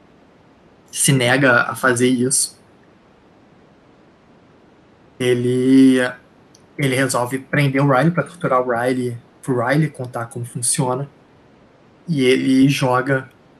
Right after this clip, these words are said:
o, o Corby pra fora da cidade, ele joga ele de um morro. Ah, e no fundo do morro,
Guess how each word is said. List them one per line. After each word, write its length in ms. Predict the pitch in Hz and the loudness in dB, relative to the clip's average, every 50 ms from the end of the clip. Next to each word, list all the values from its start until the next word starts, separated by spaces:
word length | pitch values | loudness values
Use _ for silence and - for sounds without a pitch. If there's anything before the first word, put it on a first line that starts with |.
| _ _ _ _ _ _ _ _ _ _ _ _ _ _ - | _ _ _ _ _ _ _ _ _ _ _ _ _ _ -10
o, 640 | 123 131 131 127 123 123 123 120 117 117 117 120 120 120 120 - _ _ _ _ _ _ _ _ _ _ _ _ _ _ _ _ _ _ _ _ _ _ _ _ _ _ _ _ _ _ _ _ - _ - | -6 -4 -2 0 0 0 0 -2 -4 -6 -8 -8 -10 -12 -14 -16 _ _ _ _ _ _ _ _ _ _ _ _ _ _ _ _ _ _ _ _ _ _ _ _ _ _ _ _ _ _ _ _ -16 _ -8
o 100 | 143 - | -8 -6
Corby 680 | - - 131 131 123 - 127 - - 135 135 - - - _ _ _ _ _ _ _ _ _ _ _ _ | -6 -6 -4 -4 -2 -2 -4 -4 -4 -4 -4 -4 -6 -12 _ _ _ _ _ _ _ _ _ _ _ _
pra 120 | - 139 127 | -4 -4 -4
fora 240 | - - 127 120 123 | -2 -4 -4 -4 -4
da 100 | 131 123 | -4 -4
cidade, 680 | - - 139 135 123 120 123 131 135 135 - 139 127 | -4 -4 -2 -2 0 0 0 0 0 -2 -2 0 0
ele 160 | 123 123 120 | 2 2 0
joga 280 | - - 123 123 131 127 | 0 0 -2 0 2 2
ele 440 | 123 120 127 123 123 120 120 120 127 - | 2 4 4 4 2 2 0 -2 -8 -12
de 180 | 151 135 - 135 | -10 -6 -6 -6
um 140 | 135 135 | -4 -6
morro. 420 | 131 131 127 127 135 135 - 170 175 - _ _ _ _ _ _ _ _ _ _ _ _ _ _ _ _ _ _ _ _ _ _ _ _ _ _ _ _ _ _ _ _ _ _ _ _ _ _ _ _ _ _ _ _ _ _ _ _ _ _ _ _ _ _ _ _ _ _ _ | -6 -6 -4 -4 -4 -2 -2 -4 -6 -6 _ _ _ _ _ _ _ _ _ _ _ _ _ _ _ _ _ _ _ _ _ _ _ _ _ _ _ _ _ _ _ _ _ _ _ _ _ _ _ _ _ _ _ _ _ _ _ _ _ _ _ _ _ _ _ _ _ _ _
Ah, 260 | - 131 127 127 - - | -2 -2 -2 -2 -2 -4
e 100 | 139 139 | -6 -6
no 120 | 131 131 127 | -4 -6 -6
fundo 280 | - - 135 135 135 | -8 -8 -6 -6 -4
do 80 | 135 135 | -4 -4
morro, 680 | 135 131 131 131 131 131 - 147 139 131 127 - | -2 -2 -2 -2 -2 -2 -4 -4 -6 -6 -8 -12